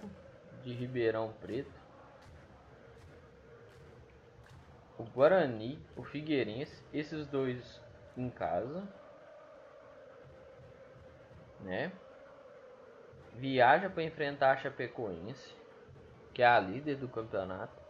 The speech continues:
Pega o Confiança em casa e depois pega o América. Ou seja, ah,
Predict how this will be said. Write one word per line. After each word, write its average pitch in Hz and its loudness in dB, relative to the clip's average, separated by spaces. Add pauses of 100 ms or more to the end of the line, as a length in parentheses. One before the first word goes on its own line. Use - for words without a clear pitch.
(1300)
Pega 139 8
o 180 -6
Confiança 151 0
em 127 -6
casa 120 2 (100)
e 139 -6
depois 139 -4
pega 117 2
o 117 6
América. 247 0 (1200)
Ou 127 -10
seja, 110 -6 (420)
ah, 175 10